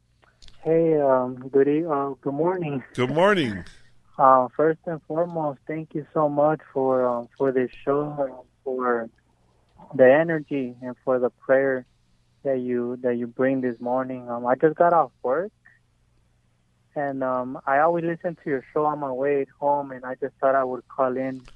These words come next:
Speaker 1: today.
Speaker 2: Oh, thank you for calling in. Can we pr-, how can we pray for you? What can we do for you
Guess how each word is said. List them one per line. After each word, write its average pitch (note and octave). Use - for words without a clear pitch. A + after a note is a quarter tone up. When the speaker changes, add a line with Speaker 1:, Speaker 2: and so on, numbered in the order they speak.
Speaker 1:
today. C3
Speaker 2:
Oh, B2
thank C#3
you D3+
for D#3+
calling E3
in. D#3
Can A2
we G#2+
pr-, -
how C3+
can D#3
we D#3
pray F3
for D3
you? G2+
What A2+
can C3+
we C3+
do C3
for -
you F#2+